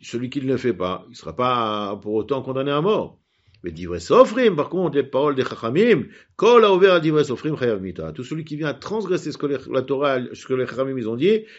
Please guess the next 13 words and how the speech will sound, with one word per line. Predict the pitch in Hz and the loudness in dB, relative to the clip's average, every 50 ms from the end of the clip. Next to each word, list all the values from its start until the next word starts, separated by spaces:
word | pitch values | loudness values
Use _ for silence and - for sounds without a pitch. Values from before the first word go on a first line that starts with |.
| - _ - | -12 _ -2
il | |
y | 120 | -2
a | |
marqué | 127 131 - - - 180 | -2 -2 -2 -2 0 0
yeshachrenu | 160 123 - - 127 110 - - 104 107 123 143 139 123 | 0 0 -2 -2 -4 -6 -4 -6 -6 -4 -2 -2 -2 -2
nachash. | 110 120 139 131 - - - - - - - - _ _ _ _ _ _ _ _ | -2 -2 -2 -2 -4 -8 -14 -16 -16 -16 -16 -18 _ _ _ _ _ _ _ _
Kol | - - 320 | 0 2 4
haporetz | 226 202 156 190 196 196 175 156 160 | 4 4 4 6 6 6 6 6 6
geder, | 220 226 220 185 156 120 | 6 8 8 8 6 6
celui | - 151 151 | 2 -2 -4
qui | - 151 151 | -2 0 2
va | 151 151 156 | 4 4 4
repousser | 151 147 160 156 - 202 220 185 - - 240 240 220 170 120 - - - _ | 2 2 0 -2 -2 -4 -4 -4 -2 4 8 10 10 10 10 6 0 -6 _